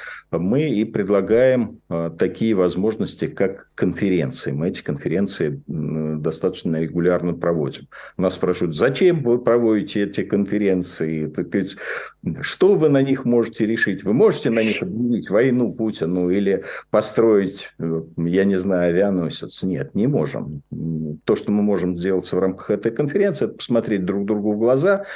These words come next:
и иметь возможность потом вот так вот поговорить по Zoom, уже зная, с кем ты говоришь, э, и, и договориться, если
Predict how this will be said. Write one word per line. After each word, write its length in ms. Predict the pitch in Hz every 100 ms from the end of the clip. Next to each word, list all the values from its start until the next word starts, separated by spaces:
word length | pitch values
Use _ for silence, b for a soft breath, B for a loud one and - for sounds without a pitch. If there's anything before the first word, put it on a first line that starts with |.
| B B
и 120 | 120
иметь 260 | 123 131 123
возможность 600 | 120 117 135 160 120 -
потом 560 | - 92 - 143 135 -
вот 180 | 87 85
так 200 | 107 -
вот 140 | 92
поговорить 520 | - 85 92 98 95 -
по 80 |
Zoom, 380 | 95 104 139 95
уже 220 | 82 95
зная, 460 | 92 85 92 107 95
с 80 | 85
кем 260 | - 92
ты 80 | 90
говоришь, 580 | 76 80 87 110 113 -
э, 340 | - 76 67 64
и, 400 | 73 71 92 92
и 40 |
договориться, 640 | 82 85 92 98 104 -
если 440 | 82 87 - 82